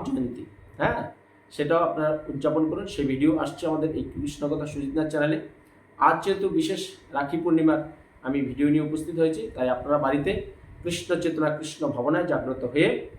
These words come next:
দু হাজার পঁচিশে শনিবার, হ্যাঁ, বারে বারে বলে দিচ্ছি, আট তারিখ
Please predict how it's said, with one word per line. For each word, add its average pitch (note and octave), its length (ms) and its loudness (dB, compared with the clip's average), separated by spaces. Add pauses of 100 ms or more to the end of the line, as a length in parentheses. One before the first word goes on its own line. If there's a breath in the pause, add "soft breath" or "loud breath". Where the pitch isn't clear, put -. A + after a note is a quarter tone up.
(180)
দু B2+ 100 -2
হাজার C#3 260 4 (120)
পঁচিশে F3+ 360 0 (400)
শনিবার, G3+ 440 2 (440)
হ্যাঁ, F#3 360 -2
বারে E3 160 6
বারে F#3 160 4
বলে E3+ 180 0
দিচ্ছি, D#3 280 0 (240)
আট D#3 180 4 (100)
তারিখ F#3 180 4